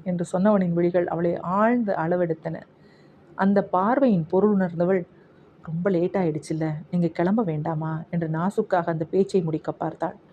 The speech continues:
ஆனால் அவன் விடவில்லை. "நான் உன்னை விட்டு கொடுத்திருக்க கூடாது அகல்"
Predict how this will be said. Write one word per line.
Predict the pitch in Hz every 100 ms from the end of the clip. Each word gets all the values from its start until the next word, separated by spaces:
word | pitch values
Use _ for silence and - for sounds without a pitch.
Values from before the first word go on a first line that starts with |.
| - - - -
ஆனால் | - 170 170 196
அவன் | 240 165
விடவில்லை. | 160 185 196 156 - - - - - - - - - - - - -
"நான் | 196 175
உன்னை | 170 170
விட்டு | 170 185 330
கொடுத்திருக்க | 311 208 170
கூடாது | 170 165 160
அகல்" | 160 165 156